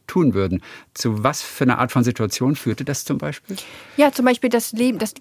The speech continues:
Speaker 2: die Kommunikation in einem Stamm basiert auf das Nehmen und Geben. Deshalb, man, also zum Beispiel Leute kommen und sagen, "Ja, wenn ich keine Fragen stellen kann, wie kann ich mit den Menschen,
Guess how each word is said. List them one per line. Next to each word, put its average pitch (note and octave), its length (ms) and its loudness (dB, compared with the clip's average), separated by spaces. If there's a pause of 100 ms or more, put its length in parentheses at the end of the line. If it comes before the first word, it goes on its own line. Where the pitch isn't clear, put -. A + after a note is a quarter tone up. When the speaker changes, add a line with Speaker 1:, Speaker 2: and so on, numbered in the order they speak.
Speaker 2:
die A#3+ 120 -8
Kommunikation C#4 760 2
in G#3+ 120 -2
einem F3 140 -4
Stamm A#3 380 0
basiert G#3 300 -2
auf F#3+ 160 -4
das - 220 -8
Nehmen F#3+ 220 -2
und F3+ 120 -8
Geben. D3 280 -4 (960)
Deshalb, G3 240 -4 (160)
man, E3+ 120 -8 (360)
also F3+ 220 2
zum - 160 -4
Beispiel G3 200 -2
Leute G3+ 260 2
kommen G3+ 200 -2
und F#3+ 40 -4
sagen, F3+ 220 -2
"Ja, G3 180 -2
wenn G#3+ 120 0
ich G3+ 100 -6
keine F#3 220 -4
Fragen G#3+ 280 -4
stellen G3+ 280 -6
kann, F#3 180 -6
wie F#3 80 -6
kann F#3 160 -6
ich - 140 -12
mit F3 120 -8
den F3 80 -6
Menschen, E3 360 -6